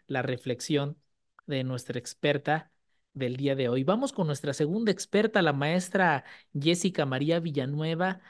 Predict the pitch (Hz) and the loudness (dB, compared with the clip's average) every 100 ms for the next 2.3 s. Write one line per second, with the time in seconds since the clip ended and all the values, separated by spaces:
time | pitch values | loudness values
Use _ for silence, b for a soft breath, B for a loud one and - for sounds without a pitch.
0 | b - 180 262 269 226 208 277 294 226 | b -8 -4 -6 -2 -2 -2 -2 -2 -2
1 | 254 254 220 156 143 147 160 143 196 196 | 0 2 2 2 0 0 -2 0 2 2
2 | 202 190 | 2 -2